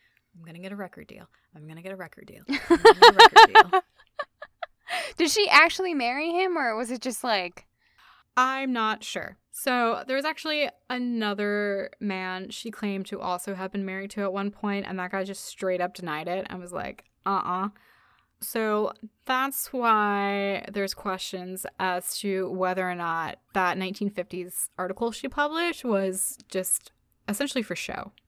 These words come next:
Speaker 1: for her to kind of regain control and redirect her public persona.
Speaker 2: I love her so much. She's now gonna be my new imaginary friend.
Speaker 1: <sighs>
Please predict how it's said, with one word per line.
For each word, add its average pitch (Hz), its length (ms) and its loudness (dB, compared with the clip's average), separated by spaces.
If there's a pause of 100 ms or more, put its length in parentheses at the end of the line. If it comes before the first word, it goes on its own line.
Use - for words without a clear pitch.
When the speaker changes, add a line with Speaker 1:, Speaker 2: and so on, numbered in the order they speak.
Speaker 1:
for 202 160 -4
her 196 180 2
to 190 80 -2
kind 190 280 -4
of 185 240 -6
regain 185 460 0
control 175 520 -4
and 180 220 -4
redirect 175 520 -2
her 190 100 -6
public 170 340 -6
persona. - 440 -8 (360)
Speaker 2:
I 208 120 -4
love 180 260 -12
her 180 120 -10
so - 280 -8
much. - 480 -10 (360)
She's 208 300 -8
now 202 180 2
gonna 202 200 -4
be 190 160 -12
my 190 160 -6
new 175 160 -10
imaginary 151 580 -10
friend. 185 400 -16 (400)
Speaker 1:
<sighs> - 60 -8